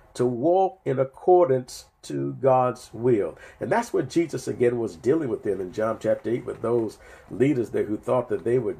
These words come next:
not in bondage at all. Uh, they, they were, uh, they were not able to adhere to God's will and to his word. And that's really what he said to them. In John eight and thirty-one, it says, "Then Jesus said to those Jews who believed on him,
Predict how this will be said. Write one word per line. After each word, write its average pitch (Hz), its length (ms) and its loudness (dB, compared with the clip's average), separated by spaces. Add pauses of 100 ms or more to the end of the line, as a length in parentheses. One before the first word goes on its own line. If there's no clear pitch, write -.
not 113 400 -4
in 107 180 -6
bondage 120 600 -4
at 113 160 0
all. 131 380 2 (360)
Uh, 104 280 -6
they, 143 260 2
they 139 280 2
were, 131 380 2 (240)
uh, 113 140 -6
they 123 220 2
were 165 120 -2
not 143 240 -2
able 143 460 0
to 117 200 -6
adhere 123 1040 0 (440)
to 202 140 2
God's 175 380 0
will 143 400 0
and 123 140 0
to 123 160 -2
his 120 160 -4
word. 143 220 2
And 104 80 0
that's 139 140 -8
really 160 160 2
what 147 140 -2
he 139 60 -2
said 175 240 -2
to - 80 -20
them. 101 180 -2
In 95 80 -6
John 139 360 0 (300)
eight 135 140 0
and 123 100 2
thirty-one, 135 360 2
it - 40 -8
says, 110 180 -4
"Then 139 220 -2
Jesus 131 320 -4
said 135 220 0
to 120 80 -2
those 123 300 -2
Jews 120 400 -2
who 120 100 -4
believed 123 420 -2
on 98 180 -2
him, 92 260 -6